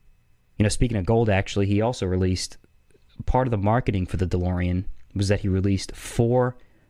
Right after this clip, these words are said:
gold-plated DeLoreans. They were still stainless steel, but they were gold-plated. Only four.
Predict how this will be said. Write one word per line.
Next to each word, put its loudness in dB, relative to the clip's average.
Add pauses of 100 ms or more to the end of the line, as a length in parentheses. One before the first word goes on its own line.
(360)
gold-plated 0 (1120)
DeLoreans. 0 (120)
They 0
were 0
still -2
stainless -2
steel, -2
but -4
they 2
were -4
gold-plated. -2
Only 2
four. -6